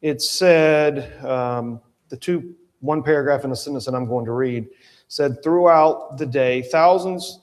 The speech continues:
throughout the day, emphasis on day, thousands of people gathered peacefully. Families celebrated together. Vendors and small businesses were supported.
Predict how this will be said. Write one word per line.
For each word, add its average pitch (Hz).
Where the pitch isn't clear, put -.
throughout 127
the 147
day, 123
emphasis 127
on 143
day, 110
thousands 208
of 208
people 175
gathered 147
peacefully. 127
Families 127
celebrated 113
together. 160
Vendors 131
and 113
small 120
businesses 135
were 113
supported. 147